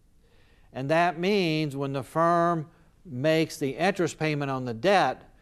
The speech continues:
in effect, the U S Treasury is covering part of that interest expense.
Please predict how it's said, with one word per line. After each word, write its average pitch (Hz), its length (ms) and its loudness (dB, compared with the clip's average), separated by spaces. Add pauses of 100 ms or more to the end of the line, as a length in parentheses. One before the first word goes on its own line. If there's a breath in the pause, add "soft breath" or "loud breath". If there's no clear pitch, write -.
(460 soft breath)
in 143 100 -4
effect, 175 500 0
the 139 100 -2
U 160 220 4
S 135 140 -2
Treasury 131 840 0 (420 soft breath)
is 131 220 -4
covering 160 640 -2
part 147 260 0
of 139 80 -2
that 139 220 0
interest 160 340 -6
expense. - 600 -16